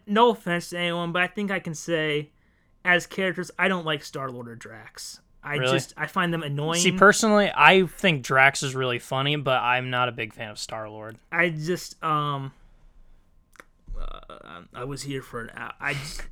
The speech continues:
Speaker 1: <laughs>
Speaker 2: He, he is a pretty over-the-top comedic relief character. Like, he's kind of,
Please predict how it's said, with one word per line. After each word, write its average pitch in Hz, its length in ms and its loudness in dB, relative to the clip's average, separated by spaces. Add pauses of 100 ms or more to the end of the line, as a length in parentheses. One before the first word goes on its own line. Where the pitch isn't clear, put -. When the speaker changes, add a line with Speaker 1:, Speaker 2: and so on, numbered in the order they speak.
Speaker 1:
<laughs> - 140 -4 (300)
Speaker 2:
He, 170 400 0 (460)
he 185 220 8
is 254 320 6 (360)
a 160 80 -4
pretty 196 520 6
over-the-top 147 720 4
comedic 135 320 -2
relief 127 280 -4
character. 123 420 -6
Like, 127 220 0
he's - 340 0
kind 196 260 6
of, 180 220 2